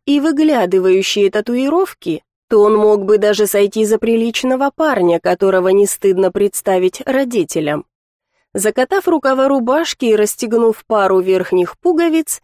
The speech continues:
Сай чувствовал себя в чужой одежде вполне комфортно, чего нельзя сказать об Элоне. Больше всего эльфа смущали дырявые джинсы. "Я выгляжу странно"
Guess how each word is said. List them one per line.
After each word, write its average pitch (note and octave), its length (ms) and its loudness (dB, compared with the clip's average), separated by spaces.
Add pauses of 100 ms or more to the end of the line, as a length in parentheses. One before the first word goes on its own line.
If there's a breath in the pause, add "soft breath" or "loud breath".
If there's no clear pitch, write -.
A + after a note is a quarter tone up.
(220)
Сай G4+ 280 0
чувствовал C#4+ 640 0
себя A3 420 0
в - 60 -10
чужой F#3+ 540 0
одежде A#3 480 -2
вполне G#3+ 540 0
комфортно, G#3 920 -2 (260)
чего D4 300 0
нельзя C4+ 400 0
сказать B3+ 540 -2 (100)
об A3+ 300 -4
Элоне. C4 680 0 (800)
Больше D4 400 0
всего C4 580 0
эльфа C#4 520 0
смущали A3+ 840 0
дырявые F#3+ 600 2
джинсы. F#3 720 -4 (1300)
"Я A3+ 520 2
выгляжу B3 680 0
странно" F#3+ 800 2